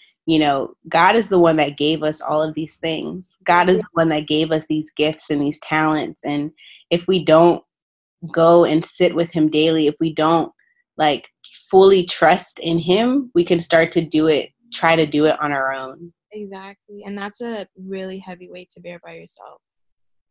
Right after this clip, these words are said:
Speaker 2: You know?
Speaker 1: And it was, it was never mine to bear.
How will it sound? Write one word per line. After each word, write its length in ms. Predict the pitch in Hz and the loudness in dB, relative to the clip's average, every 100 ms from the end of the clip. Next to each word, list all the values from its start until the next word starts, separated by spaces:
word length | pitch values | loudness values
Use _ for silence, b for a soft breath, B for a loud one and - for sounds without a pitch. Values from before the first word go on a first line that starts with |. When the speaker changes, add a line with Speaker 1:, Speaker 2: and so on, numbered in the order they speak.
| _ _ | _ _
Speaker 2:
You 60 | 185 | -16
know? 60 | 180 | -2
Speaker 1:
And 100 | 165 | 0
it 80 | 160 | 2
was, 200 | 170 185 | 2 2
it 120 | - | 2
was 160 | 175 175 | 2 4
never 320 | 170 170 196 | 4 4 4
mine 380 | 165 156 165 170 | 4 4 4 2
to 140 | 170 | -2
bear. 420 | 135 135 175 110 | -2 2 2 0